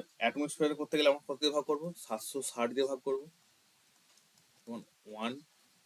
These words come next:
অ্যাটমসফিয়ারিক প্রেসার। ডব্লিউ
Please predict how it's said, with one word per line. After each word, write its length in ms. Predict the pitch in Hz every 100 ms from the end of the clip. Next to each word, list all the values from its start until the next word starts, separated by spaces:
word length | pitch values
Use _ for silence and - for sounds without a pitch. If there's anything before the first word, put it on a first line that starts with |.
| _ _ _ _ 107
অ্যাটমসফিয়ারিক 800 | 110 - 120 123 - - 127 120 120 - _ _
প্রেসার। 280 | 123 127 139 _ _ - _ _ _ _ - - _ _ _ _ _ _ _ _ _ _ _ _ 113
ডব্লিউ 260 | 107 123